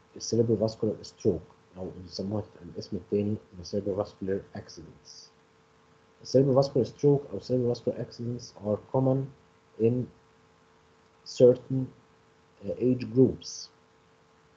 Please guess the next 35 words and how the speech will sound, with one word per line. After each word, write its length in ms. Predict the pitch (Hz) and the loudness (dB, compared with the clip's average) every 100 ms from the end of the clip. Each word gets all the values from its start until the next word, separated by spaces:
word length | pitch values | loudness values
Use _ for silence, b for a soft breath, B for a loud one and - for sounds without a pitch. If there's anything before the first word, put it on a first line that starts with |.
| _ 92 | _ -20
أوكي؟ 300 | 85 104 123 90 | -6 -2 -2 -6
يعني 180 | 92 90 | -10 -4
زي 100 | 110 | -2
ما 60 | |
إحنا 120 | 110 | -2
عارفين 220 | 92 - 117 | -4 -6 -6
إن 60 | |
كلهم 460 | 107 98 110 120 117 95 | -4 -4 -2 -2 -4 -8
ليهم 260 | 104 110 107 | -4 -2 -2
risk 300 | 107 - - | -4 -4 -2
factors. 320 | 143 104 - - _ _ _ _ - | -2 -2 -10 -14 _ _ _ _ -4
فالناس 260 | 120 139 120 | 0 2 2
اللي 100 | 104 | 0
بيجي 140 | 107 | 0
لهم 140 | 123 | 0
جلطة 280 | 107 117 113 | 0 0 0
مثلًا 320 | 104 - 104 | -4 -2 -4
في 140 | 101 - | -4 -6
المخ، 420 | 92 101 - - _ _ _ _ _ _ _ _ _ _ _ _ | -4 -4 -4 -20 _ _ _ _ _ _ _ _ _ _ _ _
دول 240 | 107 123 131 | 4 8 8
بيبقوا 300 | 104 107 87 | 6 -2 -2
سن 260 | - 117 | -2 0
كبير 180 | 104 104 | 0 -2
شوية. 380 | 113 - 123 101 - _ _ _ _ _ _ - | -2 2 2 2 -6 _ _ _ _ _ _ -12
لكن 160 | 104 | -6
في 180 | 101 156 | 0 2
أمراض 220 | 120 123 | 4 4
تيجي 240 | 127 127 120 | 2 0 -6
في 80 | - | -8
السن 280 | - 113 | -8 -4
الصغير 500 | 120 - 120 123 98 | -4 -6 -2 0 -2
زي 140 | 95 107 | -2 -2
الميوباثي 540 | 104 104 113 104 - | 0 0 -2 -4 -8
مثلًا، 320 | 104 - 85 87 - _ _ _ _ _ _ _ - | -8 -6 -10 -12 -16 _ _ _ _ _ _ _ -8
الدوشين 400 | 107 101 - 110 | -6 -4 0 -2